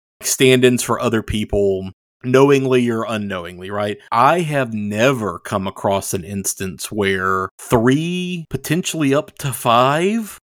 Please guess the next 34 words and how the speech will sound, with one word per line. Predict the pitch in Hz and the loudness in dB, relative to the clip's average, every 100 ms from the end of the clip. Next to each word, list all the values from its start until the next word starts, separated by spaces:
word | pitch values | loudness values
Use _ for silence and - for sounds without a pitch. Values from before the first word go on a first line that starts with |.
| - | -6
different | 214 233 202 | -2 -2 -2
people | 240 240 254 254 247 247 - | -2 -2 -2 -4 -4 -8 -2
all | 214 | -2
stood | 220 - 240 | -2 -2 -2
in. | 247 247 254 247 240 - | -2 -2 -2 -4 -6 -2
That's | 135 131 - | 2 2 0
wild. | 107 90 - - 120 - | -6 -6 -8 -14 -16 -4
That's | 120 120 123 | 2 4 2
fucking | - 113 - 98 92 | 0 -2 -2 -8 -8
wild. | 90 - - 78 - _ 143 | -10 -10 -12 -16 -18 _ -12
So | - 151 | 2 4
yeah, | 131 120 92 | 4 0 -2
anyway, | 127 123 104 | -2 -2 0
like, | 110 117 | 0 0
that's | 110 131 139 135 - - | 2 2 2 -2 -14 -8
another, | 135 127 123 | -2 0 2
like, | 117 113 | 2 0
wild | 107 107 104 101 101 | -6 -4 -2 -2 -4
thing | - 101 101 | -4 -4 -2
about | 104 101 - | 0 0 -2
this | 107 113 117 | -4 -2 -2
movie | 135 127 117 | 0 2 2
having | 110 120 110 107 | 0 0 0 -2
such | 104 113 - | -4 -6 -4
a | |
notorious | 107 101 - 110 104 101 - - | -2 -4 -2 -2 0 0 -4 -8
sexy | - 104 - - 104 | -4 -4 -4 -6 -6
scene | - - 107 101 98 | -4 -4 -2 -2 -2
in | 98 107 | -2 -2
it, | 95 107 - - | -2 -6 -10 -6
and | 123 110 | 0 2
it's | 107 - | 0 -4
massively | 123 117 113 110 - 104 | -4 0 2 2 0 -4
complicated. | 92 104 92 104 95 101 110 131 | -4 -4 -6 -6 -4 -4 -4 -8